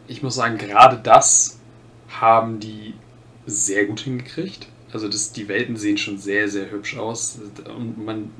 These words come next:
natürlich ist da sehr viel am Computer entstanden, aber man sieht es halt nicht. Also es sieht trotzdem gut aus. Und es, es gibt kaum was, was ich mehr hasse, als wenn man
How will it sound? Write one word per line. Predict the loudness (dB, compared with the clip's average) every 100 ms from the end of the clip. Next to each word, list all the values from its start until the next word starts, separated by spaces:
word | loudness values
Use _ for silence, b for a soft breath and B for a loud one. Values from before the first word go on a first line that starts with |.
| -14
natürlich | -8 -2 0 0 -2
ist | -6
da | -4 -2
sehr | -2 0
viel | 0
am | 0
Computer | -4 -8 -6 -4
entstanden, | -2 -2 -2 -4 -6
aber | -6 -6 -8 B B -10
man | -6 -4
sieht | -4 -4
es | -2 -2
halt | -4 -10
nicht. | -12 -12 -12
Also | -12 -6
es | -4
sieht | -4 -4
trotzdem | -2 -2 -2 -4 -4
gut | -6 -10 -10
aus. | -10 -10
Und | -10 -10 -10
es, | -8 -4
es | -4
gibt | -6 -8 -12 -20 -20 -6
kaum | -4 4 4 6
was, | 0 -2
was | -6
ich | -6
mehr | -8 -6 -2
hasse, | -4 -2 -4 -6 B B B B B -14
als | -10 -8
wenn | -6 -6 -6
man | -4 -4 -4 -8